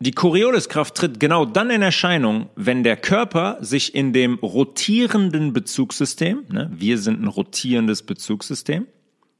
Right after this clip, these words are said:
die Kugel hat eine Achse, dreiundzwanzig Komma vier Grad geneigt und rotiert. Wenn der Körper sich in dem rotierenden Bezugssystem bewegt und wenn diese Bewegung nicht parallel zur Rotationsachse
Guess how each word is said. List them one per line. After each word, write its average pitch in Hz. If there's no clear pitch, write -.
die 98
Kugel -
hat 98
eine 107
Achse, 98
dreiundzwanzig 113
Komma 104
vier 107
Grad 98
geneigt 98
und 107
rotiert. -
Wenn 175
der 170
Körper 208
sich 196
in 170
dem 147
rotierenden 220
Bezugssystem 147
bewegt 104
und 139
wenn 123
diese 226
Bewegung 147
nicht -
parallel 165
zur 131
Rotationsachse 139